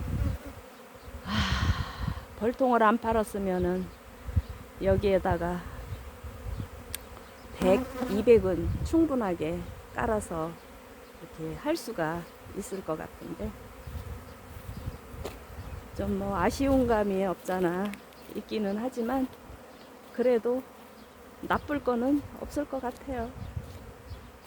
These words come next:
네. 그래서 지금 준비는, 꿀 딸 준비는 다 됐는데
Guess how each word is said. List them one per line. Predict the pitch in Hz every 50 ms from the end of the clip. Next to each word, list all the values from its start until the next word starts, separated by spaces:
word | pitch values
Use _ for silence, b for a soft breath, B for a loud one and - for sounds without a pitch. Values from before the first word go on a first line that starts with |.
| - -
네. | - 196 202 196 190 - - - - - - - - - - - - - - - -
그래서 | - 196 196 - 196 190 - - - - - - - - - - - - - - - - - - - - -
지금 | - - 185 185 180 185 185 - - - - - -
준비는, | - 240 254 269 269 285 277 254 240 226 226 240 254 247 - - - - - - -
꿀 | 294 311
딸 | - 302 277 254 254
준비는 | - 233 226 220 220 208 220 220
다 | 208 196 190 208
됐는데 | 208 208 208 196 196 190 190 202 240 247 247